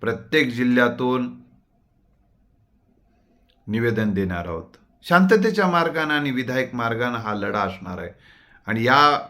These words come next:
लढ्याच्या नावानं कोणी जर काही वे-, बेकायदेशीर मार्ग अवलंबत असेल तर तो, ते त्यांचं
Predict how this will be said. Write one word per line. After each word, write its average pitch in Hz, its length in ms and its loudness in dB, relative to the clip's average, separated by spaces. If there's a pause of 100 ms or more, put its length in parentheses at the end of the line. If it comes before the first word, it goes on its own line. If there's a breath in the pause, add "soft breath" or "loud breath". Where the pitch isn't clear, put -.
(100)
लढ्याच्या 120 540 0
नावानं 120 400 -2
कोणी 120 280 -6
जर 117 160 -2
काही 113 500 -2 (440 soft breath)
वे-, 110 300 2
बेकायदेशीर 147 640 0
मार्ग 135 280 -2
अवलंबत 123 520 0
असेल 123 420 -8
तर 139 60 -8
तो, 131 560 -6 (300)
ते 135 220 0
त्यांचं 123 560 -2